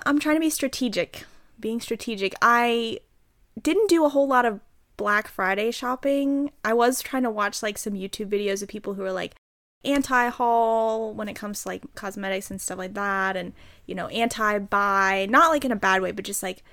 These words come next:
do you really need it? Let's be strategic. Like, don't just buy stuff because you've got the fomo or the fear of missing out on stuff.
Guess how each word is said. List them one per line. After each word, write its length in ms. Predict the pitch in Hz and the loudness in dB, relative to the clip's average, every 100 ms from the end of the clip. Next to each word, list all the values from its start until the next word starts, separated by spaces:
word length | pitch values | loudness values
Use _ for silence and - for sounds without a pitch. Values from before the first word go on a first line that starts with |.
| - - | -20 -2
do 80 | 294 | 4
you 200 | 294 311 | 6 6
really 320 | 247 254 233 | 4 2 0
need 280 | 214 185 170 | -2 -4 -6
it? 100 | - | -4
Let's 160 | 233 - | -4 -2
be 120 | 254 | -2
strategic. 640 | - 220 - 185 - - | -2 -4 -6 -8 -8 -8
Like, 160 | 185 190 | -6 4
don't 200 | 247 294 | 8 8
just 220 | 302 262 | 6 2
buy 500 | 226 226 226 220 226 | 2 4 4 2 0
stuff 460 | - - 208 202 - | -2 -2 -2 -2 -6
because 800 | 208 202 185 175 175 185 - - _ _ _ _ _ | -8 -4 -2 -2 -2 -4 -8 -10 _ _ _ _ _
you've 120 | 214 | -2
got 200 | 208 208 | 0 0
the 60 | 202 | -4
fomo 680 | - 202 190 147 151 196 - _ _ - | 0 0 2 -2 -4 -6 -10 _ _ -12
or 60 | |
the 80 | 185 | -10
fear 580 | 175 - 185 156 165 196 - - - | -10 -4 -2 0 -2 -4 -12 -20 -14
of 60 | 190 | -10
missing 320 | 190 - 190 | -8 -8 -6
out 200 | 180 185 | -6 -4
on 140 | 175 | -6
stuff. 440 | 185 - 170 175 | -8 -4 -4 -4